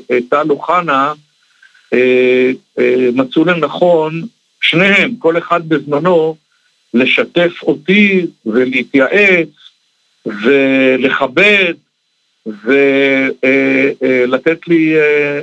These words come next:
אה, להמשיך לסייע להם בהרבה מאוד תחומים, וזה רק הצלחה. קשה למצוא את זה ברשויות מקומיות אחרות, שבו ראש העיר, אה, שלא נבחר, אה, מסייע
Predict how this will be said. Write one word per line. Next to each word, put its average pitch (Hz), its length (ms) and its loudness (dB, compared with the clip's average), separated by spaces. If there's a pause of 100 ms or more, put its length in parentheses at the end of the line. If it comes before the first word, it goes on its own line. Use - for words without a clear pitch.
(100)
אה, 131 260 0
להמשיך 139 420 -2
לסייע 151 460 0
להם 143 200 -4
בהרבה 131 240 0
מאוד 156 180 -2
תחומים, 151 420 -2
וזה 147 280 0
רק 151 120 -4
הצלחה. 147 480 -4 (600)
קשה 180 200 2
למצוא 175 440 2
את 160 100 0
זה 143 80 0
ברשויות 131 560 -2
מקומיות 143 420 -2
אחרות, 170 440 0
שבו 143 800 0 (380)
ראש 139 320 2
העיר, 147 460 2
אה, 135 220 2 (560)
שלא 143 320 2
נבחר, 143 640 -2 (640)
אה, 131 300 2 (280)
מסייע 131 520 0